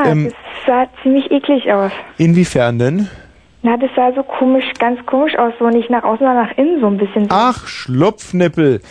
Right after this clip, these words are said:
Speaker 2: Nee,
Speaker 1: Äh, Tina, komm doch bitte
Speaker 2: nein.
Speaker 1: mal rein, das,
Speaker 2: Das
Speaker 1: da habe ich
Speaker 2: war
Speaker 1: eine
Speaker 2: sowas wie
Speaker 1: Spezialistin.
Speaker 2: eine Narbe.
Speaker 1: Ja, ja, für Schlupfnippel, Nipp, Nipp, eine Schnupfnipp, Nipp,
Speaker 2: Na?
Speaker 1: Nipp, sind wir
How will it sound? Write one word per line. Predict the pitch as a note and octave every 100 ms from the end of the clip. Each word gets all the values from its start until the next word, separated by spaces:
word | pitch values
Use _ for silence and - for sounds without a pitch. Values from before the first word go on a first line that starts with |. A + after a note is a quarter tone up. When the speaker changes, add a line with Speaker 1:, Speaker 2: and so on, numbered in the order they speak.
| -
Speaker 2:
Nee, | A3+
Speaker 1:
Äh, | A3 A3
Tina, | C#4 C#4 B3
komm | B3 A#3+
doch | A3
bitte | A#3 G#3+
Speaker 2:
nein. | F#3+
Speaker 1:
mal | D#3
rein, | E3 E3
das, | D#3 -
Speaker 2:
Das |
Speaker 1:
da | E3+
habe | F3
ich | F3
Speaker 2:
war |
Speaker 1:
eine |
Speaker 2:
sowas | E3+
wie | E3
Speaker 1:
Spezialistin. | D3+ D3+ E3 - A#3+
Speaker 2:
eine | F#3 C#4+ E4+
Narbe. | G#3+ G3+ G3
Speaker 1:
Ja, | B2+ C#3
ja, | B2+ C3+
für | - C#3
Schlupfnippel, | - - E3 - D#3+ D#3 D3 C3
Nipp, | D3+ D3+
Nipp, | D3 D#3+ -
eine | C3 C3
Schnupfnipp, | - D#3+ - - D#3
Nipp, | D3 D#3+
Speaker 2:
Na? | -
Speaker 1:
Nipp, | C#3+ D3
sind | B2+ B2
wir | D3+